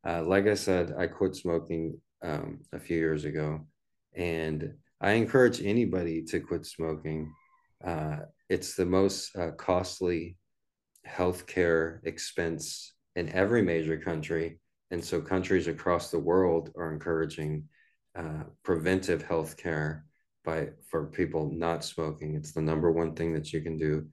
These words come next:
to improve your health. Number two is quit drinking. You know, uh, no matter where you're at in life, no matter what, uh, age bracket, no matter what financial bracket, if you quit smoking s-, tobacco, if you quit drinking alcohol,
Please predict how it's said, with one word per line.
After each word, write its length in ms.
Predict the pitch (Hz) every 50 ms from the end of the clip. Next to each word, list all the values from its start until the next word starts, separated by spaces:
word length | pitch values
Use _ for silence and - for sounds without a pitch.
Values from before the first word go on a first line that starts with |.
| _ _ _ -
to 120 | - -
improve 380 | 78 78 76 - 80 80 78 78
your 140 | 78 78 76
health. 420 | 80 80 67 - 76 - - - - _ _ _ _ _ _ _
Number 280 | - 85 82 78 85 80
two 400 | - - 98 92 92 98 98 92
is 140 | 85 82 -
quit 280 | - - 92 87 78 -
drinking. 480 | - 110 110 107 107 - - - - - - _ _ _ _ _ _ _ -
You 80 | -
know, 460 | 85 82 76 76 - - _ - 87 85
uh, 220 | 82 80 78 76 76 78
no 180 | 90 90 87 87
matter 260 | 85 85 82 85 80
where 180 | 82 87 87
you're 180 | 90 87 90 87
at 240 | 85 85 82 80 80
in 140 | 85 80 80
life, 280 | 80 80 80 80 -
no 80 | 80 78
matter 280 | 78 78 76 76 76
what, 340 | 73 71 76 85 - - - _ _ _ _ -
uh, 260 | 80 73 - - - - _ _ _ _ -
age 320 | 85 85 85 80 - -
bracket, 500 | - 87 87 85 82 - 101 98 80 - - -
no 60 | 82
matter 280 | 80 80 80 78 78 78
what 280 | 78 82 - - -
financial 500 | - 82 82 85 85 85 82 - 98 92
bracket, 500 | 92 95 92 90 87 - 101 98 - - - _ _ _ _ _ -
if 160 | 90 82 80
you 100 | 85 80
quit 260 | 76 - 101 101 98
smoking 440 | - - - 92 92 90 - 113 117
s-, 240 | 117 117 - - - _ -
tobacco, 720 | 110 101 98 92 82 80 - - 82 82 82 - - - _ _ _ _ _ -
if 120 | 95 -
you 140 | 80 85 80
quit 220 | 76 - 101 92 76
drinking 400 | - 92 87 87 95 98 92 92
alcohol, 680 | 90 90 85 - 85 85 82 82 80 80 78 - -